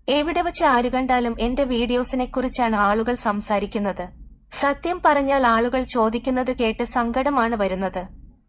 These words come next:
ഞാൻ അത്രയും ആക്റ്റീവ് ആയിരുന്ന വ്യക്തിയാണെന്ന് അപ്പോഴാണ് എനിക്ക് മനസ്സിലാകുന്നത്.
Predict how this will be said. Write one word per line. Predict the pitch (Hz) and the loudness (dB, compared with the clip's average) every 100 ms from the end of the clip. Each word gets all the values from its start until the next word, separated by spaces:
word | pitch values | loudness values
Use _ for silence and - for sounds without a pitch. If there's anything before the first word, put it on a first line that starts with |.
| - | -4
ഞാൻ | 254 269 311 | 0 2 2
അത്രയും | 302 277 294 311 285 | 0 0 0 2 2
ആക്റ്റീവ് | 262 254 269 285 | 2 2 0 2
ആയിരുന്ന | 254 240 247 | 2 2 0
വ്യക്തിയാണെന്ന് | 247 220 - 240 240 226 220 | -2 -2 -2 0 2 2 2
അപ്പോഴാണ് | 214 208 247 262 233 214 | 0 0 0 2 2 0
എനിക്ക് | 226 233 254 | -2 -2 -2
മനസ്സിലാകുന്നത്. | 226 202 220 254 226 196 202 190 180 | 0 0 -2 0 0 0 -2 -4 -4